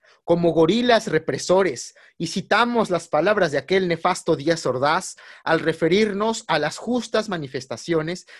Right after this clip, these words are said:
de miles de compañeras mujeres en todo el país? Es lamentable que esa izquierda que por cincuenta y dos años ha llorado y combatido por la memoria de aquel dos de octubre, hoy repita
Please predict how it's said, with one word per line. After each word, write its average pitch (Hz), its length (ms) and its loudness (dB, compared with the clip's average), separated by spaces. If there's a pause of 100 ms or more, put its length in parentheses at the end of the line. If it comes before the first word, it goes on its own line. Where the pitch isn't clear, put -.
(140)
de 165 100 2
miles 214 380 2
de 175 100 -2
compañeras 160 560 -2
mujeres 170 420 -4
en 117 120 -10
todo 127 180 -2
el 123 80 -8
país? - 580 -12 (760)
Es 185 240 2
lamentable 143 840 -2 (300)
que 156 220 4
esa 180 260 2
izquierda 139 1000 0 (240)
que 156 140 0
por 156 220 0
cincuenta 139 600 -4
y - 20 -2
dos 175 260 0
años 175 480 -2
ha 180 140 2
llorado 180 640 4
y 156 80 -2
combatido 147 840 -2
por 131 160 -2
la 131 140 -2
memoria 160 460 0
de 135 100 -2
aquel 156 320 -4
dos 135 220 -2
de 113 60 -6
octubre, 131 540 -6 (380)
hoy 214 320 6
repita 147 640 -6